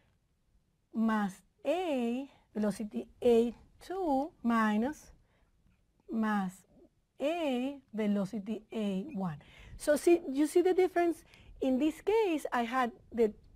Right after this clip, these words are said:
two cars together, so I had to, my lin-, uh, the mo-, linear momentum was the, the addition of both masses. Here, the linear momentum is only taking care of one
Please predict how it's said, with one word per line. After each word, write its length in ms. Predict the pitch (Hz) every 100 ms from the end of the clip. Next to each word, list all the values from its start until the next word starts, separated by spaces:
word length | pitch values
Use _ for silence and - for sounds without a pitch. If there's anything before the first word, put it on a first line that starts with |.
| - -
two 600 | 370 392 381 359 320 -
cars 320 | 247 220 208
together, 300 | 269 330 359
so 120 | -
I 80 | 226
had 320 | 226 294 262
to, 180 | - 254 - - -
my 240 | 233 233 -
lin-, 360 | 240 269 285 294
uh, 140 | 233 214
the 120 | 208
mo-, 260 | 214 233 240
linear 280 | 247 285
momentum 460 | 302 269 269 277 339
was 220 | 277 233
the, 260 | 226 247 233 - - -
the 300 | 220 226 220
addition 400 | 214 220 220 277
of 140 | 254 214
both 340 | 214 226 240 240 -
masses. 480 | 262 311 311 370 403 -
Here, 280 | 294 294 311
the 120 | 269
linear 300 | 240 233 247
momentum 400 | 262 247 240 247
is 100 | 220 -
only 440 | 269 294 320 339 - - _ -
taking 280 | 233 226 247
care 180 | 247 269
of 180 | 240 220 -
one 500 | 240 254 262 285